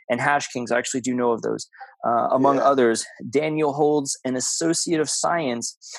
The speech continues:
Speaker 1: with a focus in computer science from P C C in Portland, Oregon.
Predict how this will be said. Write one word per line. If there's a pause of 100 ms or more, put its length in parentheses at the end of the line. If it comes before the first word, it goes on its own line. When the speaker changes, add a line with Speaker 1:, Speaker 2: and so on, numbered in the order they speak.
(160)
Speaker 1:
with
a
focus
in
computer
science
from
P
C
C
in (180)
Portland,
Oregon.